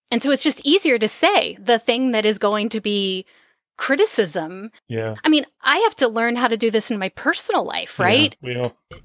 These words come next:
Speaker 1: And so it's not an easy thing to learn how to do. It takes a lot of effort.
Speaker 2: I have to admit, I, I don't, uh, ask a lot of questions in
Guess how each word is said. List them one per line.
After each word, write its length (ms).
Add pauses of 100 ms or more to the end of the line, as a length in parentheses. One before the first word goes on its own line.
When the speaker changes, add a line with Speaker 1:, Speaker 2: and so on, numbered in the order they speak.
Speaker 1:
And 140
so 180
it's 280
not 260
an 140
easy 300
thing 260
to 120
learn 240
how 120
to 120
do. 520
It 100
takes 260
a 60
lot 360
of 160
effort. 520 (460)
Speaker 2:
I 100
have 140
to 80
admit, 200
I, 300
I 160
don't, 480 (240)
uh, 300 (100)
ask 340
a 60
lot 360
of 220
questions 800
in 680